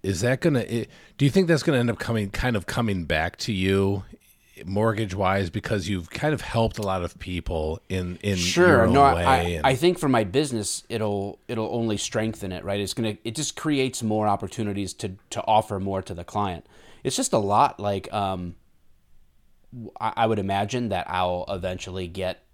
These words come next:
Speaker 2: way faster. You know, it's kinda like the
Speaker 1: Yeah.
Speaker 2: first time I wrote a real estate contract, it took me, like, two hours
Speaker 1: Yeah,
Speaker 2: to
Speaker 1: yeah,
Speaker 2: make
Speaker 1: yeah.
Speaker 2: sense of it.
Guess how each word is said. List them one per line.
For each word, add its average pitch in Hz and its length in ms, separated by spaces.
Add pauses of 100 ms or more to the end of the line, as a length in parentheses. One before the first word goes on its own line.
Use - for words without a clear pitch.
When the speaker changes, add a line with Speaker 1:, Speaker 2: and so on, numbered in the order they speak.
(720)
Speaker 2:
way 95 560
faster. 113 600
You 117 100
know, 123 100
it's 117 120
kinda 127 220
like 110 140
the 123 80
Speaker 1:
Yeah. 104 120
Speaker 2:
first 90 140
time 107 160
I 101 40
wrote 98 180
a 90 60
real 117 180
estate 98 280
contract, 92 520
it 92 120
took 104 200
me, 98 140
like, 90 380 (600)
two 139 280
hours 104 600
Speaker 1:
Yeah, 113 240
Speaker 2:
to 78 60
Speaker 1:
yeah, 90 240
Speaker 2:
make 107 160
Speaker 1:
yeah. - 60
Speaker 2:
sense 110 280
of 95 80
it. 95 120